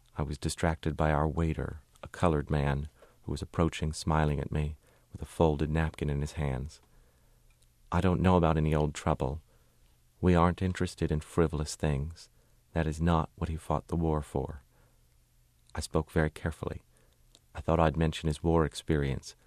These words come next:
as a kind of proof against this idea of weakness. Alice, though,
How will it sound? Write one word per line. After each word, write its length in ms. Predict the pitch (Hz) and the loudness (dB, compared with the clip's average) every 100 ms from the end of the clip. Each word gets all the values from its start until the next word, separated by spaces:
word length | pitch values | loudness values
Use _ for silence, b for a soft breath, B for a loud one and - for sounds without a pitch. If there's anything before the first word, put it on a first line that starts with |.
| b b b | b b b
as 160 | 80 78 | -8 -8
a 40 | |
kind 220 | - 82 | -2 -2
of 120 | 76 | -2
proof 340 | - 85 78 - | -2 -2 -2 -6
against 300 | - 71 - | -6 -6 -6
this 180 | 73 69 | -6 -6
idea 400 | 67 65 73 71 | -6 -6 -4 -4
of 140 | 71 | -4
weakness. 580 | 73 67 - 69 - - _ b b b b b _ _ _ _ _ _ _ _ _ _ - _ _ _ | -6 -6 -6 -8 -8 -20 _ b b b b b _ _ _ _ _ _ _ _ _ _ -20 _ _ _
Alice, 360 | 80 76 73 - | 0 2 0 -4
though, 300 | 69 64 | -6 -6